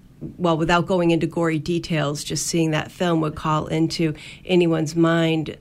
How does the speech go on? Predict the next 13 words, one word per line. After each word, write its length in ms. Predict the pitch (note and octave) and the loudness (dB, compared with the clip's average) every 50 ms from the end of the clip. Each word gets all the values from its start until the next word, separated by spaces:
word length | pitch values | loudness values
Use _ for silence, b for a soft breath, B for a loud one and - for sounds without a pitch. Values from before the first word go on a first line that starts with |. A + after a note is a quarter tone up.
| - | -18
the 500 | - - - - E3+ E3 D#3+ D#3+ D#3 - - | -18 -16 -12 -6 -4 -4 -2 -2 -4 -4 -4
idea, 520 | D#3+ D#3+ D#3+ D#3 D#3+ D#3+ D#3 D#3 D#3+ D#3 - - - | -4 -4 -2 -2 -2 -2 -2 -2 -4 -6 -10 -8 -4
the 80 | E3 | 0
notion 440 | D#3 E3 F3+ F#3+ F3+ - - E3 D#3 D3+ | 2 4 4 4 2 2 0 0 0 0
that 100 | - D3 | -2 0
he'd 200 | E3 E3 D#3+ - | 0 0 0 2
been 160 | D#3 D3 D3+ | 0 -2 -2
shot 340 | - - D#3+ D3 - - - | -2 0 0 -2 -2 -2 -4
from 200 | - D#3 D3+ D3 | -6 -4 -4 -2
behind, 520 | D#3+ D#3 D3 E3 D#3 - - - - - | -2 -2 -2 0 0 0 -2 -4 -8 -8
as 160 | - C#3 - | -8 -8 -8
you 80 | - D3+ | -8 -8
see 280 | - - - D3 - | -6 -4 -4 -4 -4